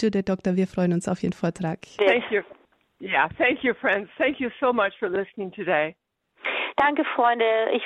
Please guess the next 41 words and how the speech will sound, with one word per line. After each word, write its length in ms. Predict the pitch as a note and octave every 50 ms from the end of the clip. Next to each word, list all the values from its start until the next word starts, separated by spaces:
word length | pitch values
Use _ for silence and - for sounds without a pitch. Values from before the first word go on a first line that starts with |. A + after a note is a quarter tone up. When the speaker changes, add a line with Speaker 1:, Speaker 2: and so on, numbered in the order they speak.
| -
Speaker 2:
freue 180 | - D4+ C4+ C4
mich 140 | C4+ C4 B3 - - -
sehr. 260 | C4 C4 B3+ B3 B3+ -
Vielen 200 | - C4+ C#4 C4+
Dank, 240 | B3 B3 B3 B3 A#3+
dass 160 | A#3+ A#3 A3
ihr 120 | - A3+ A3
heute 340 | A3 A3 A3 A3 A3+ - -
alle 240 | A3+ A3+ A3+ A3+ G#3
wieder 200 | G#3 G3+ G#3+ G3+ G3
dabei 380 | G3 F#3+ - C#3 C3+ B2+ C3 -
seid. 220 | - D#3 D3+ D3+ - - - - - - _ _ _ _ _ _ _ _ _ - - _ _ _ _ _ _ _ -
Speaker 3:
You 60 | A3+
know, 80 | A#3 -
our 180 | - A3 G#3 -
Father 480 | C#4 B3+ A#3 B3 A#3+ G#3+ F3 F#3+ A#3+ A3 A3 -
in 60 | G3+ G#3
heaven 480 | F#3+ F#3+ A3+ G#3+ G3 G#3 F#3 F3 E3+
loves 220 | F3+ F#3+ F#3+ F3+ -
each 160 | G#3 F#3 - - -
one 200 | - F#3 E3+ E3+
of 100 | F3 E3
you. 240 | E3+ D#3 D3+ C#3 D3+
Do 80 | D#3+ G3
you 80 | G3+ G3+
know 200 | G3+ G3+ G#3 G#3+
that? 260 | A3 G#3+ G3+ G#3 - - _ _ _ _ _ _ _ _ - - - - - - - -
Speaker 2:
Sie 80 | - C#4+
wissen, 480 | C4 D4+ D#4+ D4+ - C4+ B3+ B3 B3 -
unser 340 | B3+ B3+ B3+ A#3+ B3+ B3 B3+ - -
Vater 340 | C4 B3+ C#4 B3+ - C4 B3 A#3+
im 100 | A#3+ A#3+
Himmel 440 | A#3 A#3 B3+ B3+ B3+ B3+ B3+ B3+ A#3+
liebt 360 | A#3 A#3+ A#3+ A#3+ - _ -
jeden 400 | B3+ A#3+ B3 C4 B3+ B3+ C4 A#3+ -
einzelnen 600 | - A3 A3+ A3+ A3+ - - A3 G#3+ G3 F#3+ G3
von 160 | - F#3+ F3+ -
uns. 220 | F#3+ F3+ F3+ F3+ - -
Das 120 | - A#3 - -
wissen 320 | A#3+ B3+ B3 - - F3
Sie. 220 | E3+ E3+ E3+ G3